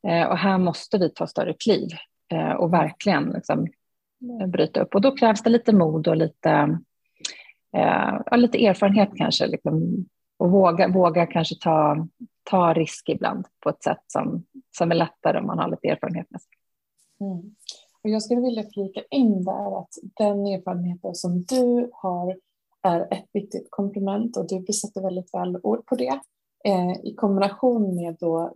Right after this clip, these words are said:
Speaker 2: de andra personerna som jag också vill omnämna när vi pratar om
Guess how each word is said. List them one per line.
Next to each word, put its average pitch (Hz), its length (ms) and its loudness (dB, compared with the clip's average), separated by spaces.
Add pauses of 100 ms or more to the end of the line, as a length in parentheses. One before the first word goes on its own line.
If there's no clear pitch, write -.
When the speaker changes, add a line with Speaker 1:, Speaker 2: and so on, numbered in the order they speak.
Speaker 2:
de 190 180 -6
andra 233 240 2
personerna 185 380 -6
som 214 160 -8
jag 220 80 -6
också 202 160 -12
vill 185 240 -4
omnämna 214 760 2 (320)
när 190 80 -4
vi 180 160 -6
pratar 208 400 -4
om 180 160 -2